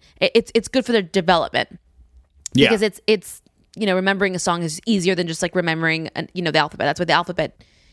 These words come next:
Speaker 1: kids remember it, you know, m-,
Speaker 2: Yeah.
Speaker 1: easily. So,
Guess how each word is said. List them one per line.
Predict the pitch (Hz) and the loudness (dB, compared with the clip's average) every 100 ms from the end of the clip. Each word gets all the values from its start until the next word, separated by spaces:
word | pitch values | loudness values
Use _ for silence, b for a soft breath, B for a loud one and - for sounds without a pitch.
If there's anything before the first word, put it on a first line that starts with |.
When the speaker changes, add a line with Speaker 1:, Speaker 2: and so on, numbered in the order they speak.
| b _ | b _
Speaker 1:
kids | - 185 - _ _ | -4 -4 -6 _ _
remember | 196 208 175 170 | -2 0 0 -4
it, | - - | -4 -8
you | 170 | -4
know, | 123 - _ _ _ _ _ _ _ _ - | -4 -4 _ _ _ _ _ _ _ _ -16
m-, | 180 196 - | -12 -12 -10
Speaker 2:
Yeah. | - 185 - | 2 4 4
Speaker 1:
easily. | 175 104 - B B B | 2 -2 -6 B B B
So, | - 269 233 214 202 | 2 4 4 2 0